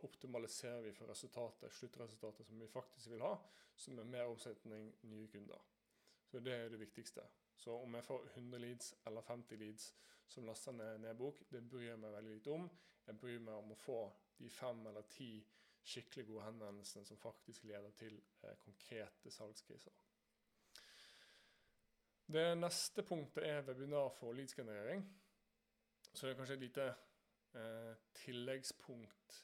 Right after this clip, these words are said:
eh, til det første punktet om å sette, ikke sette innhold bak et skjema. Ehm, og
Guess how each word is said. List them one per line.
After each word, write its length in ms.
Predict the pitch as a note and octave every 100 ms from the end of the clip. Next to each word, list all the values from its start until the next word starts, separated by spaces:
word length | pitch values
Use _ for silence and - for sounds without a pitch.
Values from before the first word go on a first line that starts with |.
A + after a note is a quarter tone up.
| -
eh, 200 | A#2+ G#2+
til 260 | G#2+ A#2+ A2+
det 80 |
første 260 | G#2+ A2 -
punktet 380 | A#2+ A#2 - -
om 180 | A2+ A2
å 60 |
sette, 400 | - G#2 - - -
ikke 280 | - - C3
sette 360 | B2 A#2 -
innhold 260 | A2+ B2 A#2+
bak 180 | A#2 A#2
et 120 | G#2
skjema. 240 | A2+ C3 G#3+ - - - - - - _
Ehm, 420 | - C#3 D3 D3+ - - _ _ _ _ _
og 440 | D#3+ D3 D3 D3